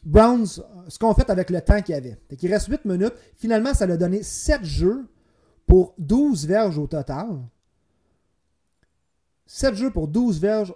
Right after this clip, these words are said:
au total. Puis ça l'a pris presque quatre minutes sur le clock. Puis là, la dernière séquence, là, c'est première et dix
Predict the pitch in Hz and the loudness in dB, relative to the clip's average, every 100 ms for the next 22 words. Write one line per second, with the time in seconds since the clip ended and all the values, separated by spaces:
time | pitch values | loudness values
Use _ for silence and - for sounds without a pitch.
0 | - 240 214 151 143 175 180 131 _ _ | -8 -6 -4 -6 -6 -8 -8 -12 _ _
1 | _ - 196 180 - 202 240 247 190 - | _ -4 -2 2 2 2 -2 -2 -4 0
2 | - - 185 185 190 175 147 135 143 - | -2 0 -2 -2 -6 -8 -8 -8 -12 -16
3 | - - - _ _ _ _ _ _ _ | -20 -20 -20 _ _ _ _ _ _ _
4 | _ _ _ - 214 226 165 180 202 247 | _ _ _ -8 -2 0 2 0 0 -2
5 | - 165 196 240 220 226 160 156 _ _ | -2 -2 0 -2 -4 -10 -8 -10 _ _
6 | - 220 277 226 170 170 233 - - | 4 4 2 2 2 2 -2 -2 -10